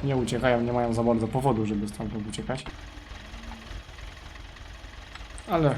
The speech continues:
dla bezpieczeństwa zamkniemy. Cyk, no i git. I śmigamy na pole.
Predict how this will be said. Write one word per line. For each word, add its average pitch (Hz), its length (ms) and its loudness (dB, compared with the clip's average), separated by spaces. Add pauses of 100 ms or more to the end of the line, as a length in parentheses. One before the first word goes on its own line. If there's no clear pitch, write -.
dla 123 140 0
bezpieczeństwa 120 760 0 (640)
zamkniemy. 127 600 2 (4000)
Cyk, 165 320 -4 (320)
no 127 160 -2
i 120 80 -4
git. 110 280 -8 (2750)
I 170 60 0
śmigamy 117 420 2
na 113 100 0
pole. 113 280 -4